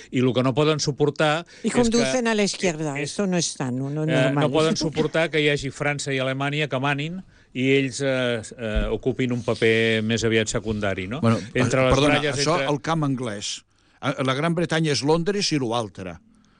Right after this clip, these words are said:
Speaker 2: Sí.
Speaker 1: Bueno.
Speaker 3: I Londres era totalment europeista perquè s'ha aprofitat a base de bé d'Europa.
Speaker 2: Exacto.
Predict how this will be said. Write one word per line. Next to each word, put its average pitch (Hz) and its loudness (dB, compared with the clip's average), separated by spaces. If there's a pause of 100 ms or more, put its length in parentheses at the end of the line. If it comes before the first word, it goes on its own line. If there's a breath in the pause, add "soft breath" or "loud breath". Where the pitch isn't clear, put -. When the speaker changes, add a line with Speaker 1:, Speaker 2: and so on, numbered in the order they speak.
(120)
Speaker 2:
Sí. 214 -10
Speaker 1:
Bueno. 156 -2
Speaker 3:
I 131 0
Londres 143 2
era 139 2
totalment 139 -2
europeista 131 0
perquè 98 -12
s'ha 113 -8
aprofitat 120 -4
a 98 -2
base 131 -2
de 120 0
bé 117 0
d'Europa. 113 -2
Speaker 2:
Exacto. 156 -2